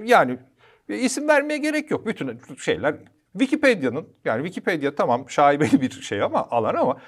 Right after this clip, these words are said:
Wikipedia'ya birileri bu firmaların kaç tane araştırmayı ne kadar raporladıkları yazıyor. E, yani bir de sonuç var, tamam mı? On tane araştırma yapmış A firması. On tane araştırmadan iki tanesi yakınında geziyor. Biz tutturduk diyor.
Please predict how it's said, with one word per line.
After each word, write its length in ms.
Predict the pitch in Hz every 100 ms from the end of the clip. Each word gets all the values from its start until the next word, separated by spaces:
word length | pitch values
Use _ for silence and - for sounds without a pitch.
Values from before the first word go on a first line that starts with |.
| -
Wikipedia'ya 720 | - 262 349 302 262 135 147 233
birileri 420 | 294 196 104 - - _ _ _ -
bu 200 | 226 320
firmaların 720 | 302 302 285 214 120 151 - _ _
kaç 300 | 269 277 -
tane 320 | 208 175 156
araştırmayı 840 | 170 180 160 - 143 117 117 190 -
ne 120 | 208
kadar 400 | 233 185 147 151
raporladıkları 800 | 220 214 160 123 104 - - 269
yazıyor. 440 | 262 220 190 80
E, 100 | 170 175 _
yani 220 | 156 117 160
bir 100 | 330
de 80 |
sonuç 400 | 311 339 330 -
var, 280 | 90 - - _
tamam 300 | 294 349 190
mı? 140 | 101 - _ _ _ _ -
On 180 | 262
tane 220 | 247 214 202
araştırma 420 | 202 190 202 208
yapmış 320 | 135 - -
A 160 | 139 127
firması. 500 | - 90 98 - - _ _ _ _ _ _ _ _ _
On 180 | 247 269
tane 240 | 220 190
araştırmadan 560 | 175 175 160 165 160 165
iki 240 | 185 262
tanesi 460 | 196 147 131 - 135
yakınında 460 | 160 180 190 185 185
geziyor. 480 | 143 104 135 311 - _ _ _ -
Biz 180 | 208 214
tutturduk 500 | 262 285 233 -
diyor. 140 | -